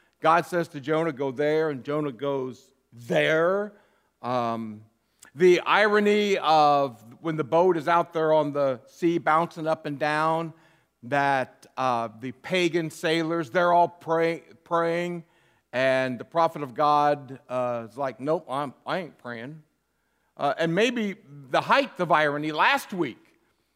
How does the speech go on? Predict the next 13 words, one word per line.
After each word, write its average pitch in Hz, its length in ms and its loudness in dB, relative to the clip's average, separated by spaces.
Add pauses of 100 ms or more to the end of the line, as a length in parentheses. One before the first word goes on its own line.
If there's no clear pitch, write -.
(240)
when 165 380 0 (260)
Jonah, 185 540 2 (160)
uh, 135 220 -2 (520)
obeys 185 480 4
the 165 80 -8
second 214 380 -4
call 180 260 4
of 139 100 -4
God 180 360 6
and 156 120 -4
goes 175 260 -2
to 156 120 -6
Nineveh, 160 520 0